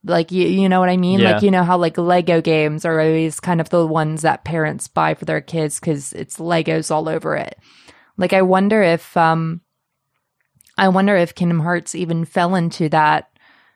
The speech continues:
Speaker 1: thing where, um, parents would see it and be like,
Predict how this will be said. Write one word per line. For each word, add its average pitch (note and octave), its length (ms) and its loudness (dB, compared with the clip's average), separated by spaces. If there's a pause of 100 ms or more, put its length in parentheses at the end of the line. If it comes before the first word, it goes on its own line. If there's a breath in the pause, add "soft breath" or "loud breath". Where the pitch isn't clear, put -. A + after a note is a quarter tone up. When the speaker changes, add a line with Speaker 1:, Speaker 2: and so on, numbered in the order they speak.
(260 soft breath)
Speaker 1:
thing F#3+ 340 2
where, D#3 340 0 (460)
um, D#3+ 680 2 (140)
parents E3 440 -2
would D#3+ 140 -6
see E3+ 240 0
it D#3+ 80 0
and E3 100 -4
be E3+ 180 0
like, D#3+ 320 2